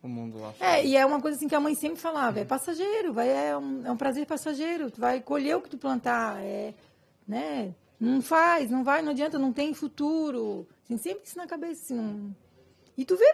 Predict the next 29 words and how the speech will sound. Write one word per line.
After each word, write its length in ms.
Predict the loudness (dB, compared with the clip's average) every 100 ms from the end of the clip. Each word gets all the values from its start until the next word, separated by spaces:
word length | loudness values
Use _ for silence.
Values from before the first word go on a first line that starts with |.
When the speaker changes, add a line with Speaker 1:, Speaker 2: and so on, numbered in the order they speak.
| 8
Speaker 2:
mesmo, 160 | 2 2
né? 360 | 0 -2 -6 -12 -14 _ _ _
Quantos, 420 | 0 0 -2 -8 -10
quantos 400 | 0 0 0 -6
exemplos 600 | -8 -8 -6 -6 -4 -8
de 60 | -6
gente 180 | -4 -4
que 40 | -4
saiu 220 | -4 0
da 100 | 2
igreja, 600 | 2 2 4 2 0 -6 -8 _ _ _ _ _ _ _ _
não 140 | -10
é 200 | -4 -2 0
legal. 520 | 0 0 0 -4 -8
Por 200 | -10 -10
que 200 | -4 -4
sair? 340 | -2 0 0 -2
Desanima 520 | -2 0 2 0 -2
um 60 | -4
pouco, 340 | 0 0 0
mas 140 | -2 -4
não, 180 | -6 -6
não 100 | -6
por 200 | -6 -8
que 200 | -6 -6 -6
de 80 | -6
sair, 240 | -4 -4
por 240 | -8 -16 -10
que 520 | -4 -2 -2 -4